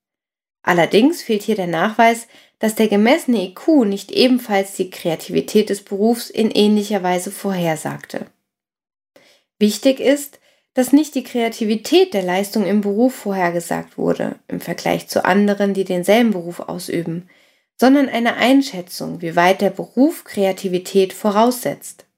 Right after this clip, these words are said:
Wenn der Beruf passend zur eigenen Kreativität gewählt wird, ist die Variabilität der Kreativität innerhalb der Berufe deutlich eingeschränkt, so dass eine Validierung von Kreativitätstests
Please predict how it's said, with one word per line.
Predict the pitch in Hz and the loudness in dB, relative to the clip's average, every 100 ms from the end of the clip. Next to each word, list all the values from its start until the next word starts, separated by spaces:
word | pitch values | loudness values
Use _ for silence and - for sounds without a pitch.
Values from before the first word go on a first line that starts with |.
| _ _ _ _ _ _ _ | _ _ _ _ _ _ _
Wenn | 220 226 | 2 4
der | 226 | 2
Beruf | 214 208 339 320 - - | 0 2 4 4 0 -4
passend | 240 285 262 214 | 2 2 2 -4
zur | - - | -4 -2
eigenen | 202 220 220 | 0 2 0
Kreativität | 202 196 190 - 180 180 - 214 - | 0 0 0 0 -6 -4 0 0 -2
gewählt | 175 185 226 233 | -2 2 2 2
wird, | 240 233 - _ _ _ - | 0 0 -2 _ _ _ -4
ist | 311 - 311 | -4 0 0
die | 247 | 0
Variabilität | 233 226 208 202 196 185 - 330 294 - - 165 | 0 0 0 0 -4 -6 0 2 2 0 -8 -10
der | |
Kreativität | 175 - 180 185 - 202 202 - 208 208 | -10 -4 -2 -2 -2 -2 -2 2 2 0
innerhalb | - 220 220 196 185 185 | 0 0 2 0 -2 -2
der | 170 | -2
Berufe | 175 180 233 254 262 247 - - _ | -2 -2 0 2 0 -2 -4 -20 _
deutlich | 214 202 202 202 - | 4 4 2 -8 -8
eingeschränkt, | 160 160 170 - - - - _ _ _ _ _ _ | -8 -8 -10 -10 -10 -10 -14 _ _ _ _ _ _
so | - | 0
dass | 240 233 | 2 2
eine | - 202 202 | 0 0 0
Validierung | 185 180 185 254 359 254 175 170 | 0 -2 -2 4 4 4 -2 -6
von | - 175 | -8 -8
Kreativitätstests | 180 185 180 180 - 185 - 233 233 - 226 220 - - | -6 -2 -2 -2 -6 -6 0 0 0 -4 -2 -2 -4 -20